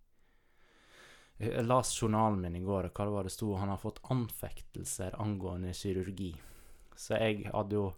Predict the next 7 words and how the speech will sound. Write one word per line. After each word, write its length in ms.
jeg 580
droppet 460
rett 180
og 40
slett 240
bare 160
å 40